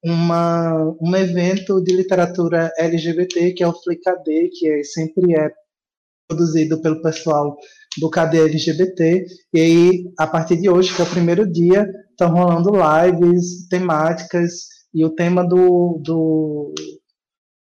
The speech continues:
do evento esse ano é o livro da minha vida.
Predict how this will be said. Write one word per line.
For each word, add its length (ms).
do 100
evento 440
esse 180
ano 240
é 60
o 80
livro 260
da 80
minha 220
vida. 420